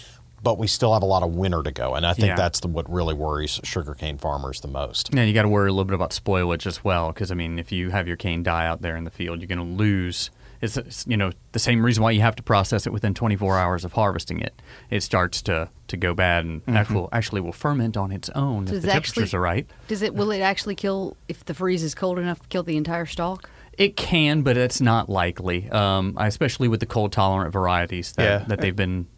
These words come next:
Speaker 2: developing at the L S U Ag Center.
Speaker 3: Yeah, one of the things that, um,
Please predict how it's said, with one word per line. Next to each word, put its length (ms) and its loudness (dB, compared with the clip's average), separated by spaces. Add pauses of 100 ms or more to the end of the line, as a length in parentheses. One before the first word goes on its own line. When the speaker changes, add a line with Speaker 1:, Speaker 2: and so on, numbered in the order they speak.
Speaker 2:
developing 520 2
at 60 -4
the 100 0
L 80 2
S 120 -2
U 80 0
Ag 220 0
Center. 360 -4
Speaker 3:
Yeah, 140 4
one 220 4
of 120 4
the 80 2
things 200 6
that, 240 2 (320)
um, 340 2